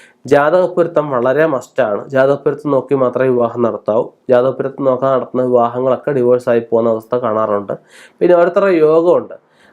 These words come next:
അവർക്ക് ചിലപ്പം, ആ, പറഞ്ഞ ജാതകം നോക്കാൻ അല്ലെങ്കിൽ അതിനകത്ത് വിശ്വാസം കാണത്തില്ല, ചെന്ന് ഈ പറഞ്ഞ പെട്ട്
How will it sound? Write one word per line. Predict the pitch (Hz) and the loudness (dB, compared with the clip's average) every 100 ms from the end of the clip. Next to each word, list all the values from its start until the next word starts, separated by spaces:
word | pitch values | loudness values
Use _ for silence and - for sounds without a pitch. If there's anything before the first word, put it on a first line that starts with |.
| - | 0
അവർക്ക് | 156 160 | 2 4
ചിലപ്പം, | 185 170 156 175 175 _ - | 2 2 0 -4 -8 _ 0
ആ, | 156 151 151 | 2 4 2
പറഞ്ഞ | 160 160 | 2 2
ജാതകം | 156 147 151 156 | 2 2 2 0
നോക്കാൻ | 147 147 139 | 0 0 -2
അല്ലെങ്കിൽ | 143 147 147 | 0 2 2
അതിനകത്ത് | 147 147 | 0 -2
വിശ്വാസം | 139 147 147 | 0 0 2
കാണത്തില്ല, | 143 135 131 127 127 131 - _ | 0 0 -2 -2 -2 -2 -8 _
ചെന്ന് | - 143 143 147 | 0 2 2 0
ഈ | 147 | 0
പറഞ്ഞ | 147 143 147 | -2 0 -2
പെട്ട് | 143 - 147 | -4 -2 0